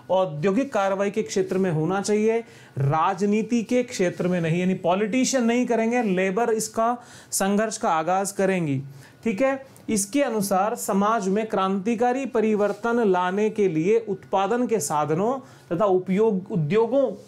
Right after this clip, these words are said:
पर कामगारों और उनके संगठनों का नियंत्रण स्थापित करना चाहिए, जिसके लिए आम हड़ताल का तरीका उपयुक्त होगा।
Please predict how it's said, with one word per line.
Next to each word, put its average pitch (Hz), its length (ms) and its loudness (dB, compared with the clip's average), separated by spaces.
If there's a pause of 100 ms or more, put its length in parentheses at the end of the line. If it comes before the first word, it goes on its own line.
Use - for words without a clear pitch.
पर 262 140 0
कामगारों 208 720 0
और 226 60 0
उनके 185 340 0
संगठनों 180 580 -2
का 208 120 -2
नियंत्रण 170 400 -2
स्थापित 185 380 -2
करना 175 300 -2
चाहिए, 240 420 0 (420)
जिसके 202 320 -2
लिए 247 440 0
आम 214 300 0
हड़ताल 190 440 0
का 214 80 -2
तरीका 185 320 0
उपयुक्त 180 340 -4
होगा। 226 360 0